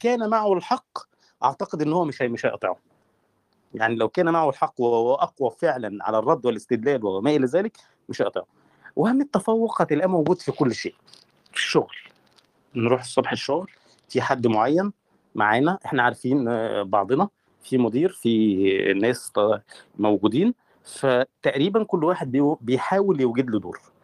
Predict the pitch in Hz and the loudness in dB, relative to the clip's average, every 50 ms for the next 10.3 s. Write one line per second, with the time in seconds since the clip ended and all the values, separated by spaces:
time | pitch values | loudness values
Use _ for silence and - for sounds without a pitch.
0 | _ _ _ - - - _ _ _ _ _ _ _ _ _ _ _ _ _ _ | _ _ _ -20 -20 -20 _ _ _ _ _ _ _ _ _ _ _ _ _ _
1 | _ _ - 175 156 165 165 175 185 _ - 185 156 156 156 151 147 147 - 165 | _ _ -2 2 2 4 2 2 0 _ 0 0 2 2 4 2 2 0 0 0
2 | 151 147 - 165 165 - - 160 - - - 262 277 269 202 165 202 226 240 226 | -2 0 2 0 2 2 2 0 0 0 0 2 2 2 0 0 0 2 2 2
3 | 233 247 254 247 226 202 143 123 127 147 175 208 226 220 170 143 160 - - - | 2 2 2 2 0 0 -2 -2 0 2 2 2 0 0 0 0 0 0 -2 -2
4 | 151 131 135 139 - 156 160 185 185 175 170 160 151 127 - _ - 254 233 208 | -2 0 0 0 0 0 0 2 2 2 2 2 0 0 -2 _ 0 0 2 2
5 | 175 147 135 131 123 123 127 - 139 135 139 139 139 - - 226 240 269 262 233 | 0 0 -2 -2 -4 -4 -6 -8 -8 -8 -6 -6 -6 -2 0 0 2 2 2 0
6 | 208 _ _ _ - 175 175 - - 160 147 123 117 120 123 113 110 - - - | -2 _ _ _ -2 -2 -2 -2 0 0 0 2 2 2 0 0 -2 -8 -8 -4
7 | - 127 123 120 117 110 117 104 98 95 95 _ _ _ _ _ _ _ _ _ | 0 2 2 2 2 0 -2 -2 -2 -4 -6 _ _ _ _ _ _ _ _ _
8 | - 131 131 127 123 127 - 135 104 101 107 113 101 101 98 _ _ _ _ _ | -4 0 0 2 2 2 2 0 0 0 -4 -6 -6 -8 -8 _ _ _ _ _
9 | _ _ _ _ _ _ _ _ - _ _ _ _ _ _ - 117 135 143 151 | _ _ _ _ _ _ _ _ -20 _ _ _ _ _ _ -4 -2 0 2 2
10 | 151 147 147 156 165 160 | 2 2 0 0 -2 -6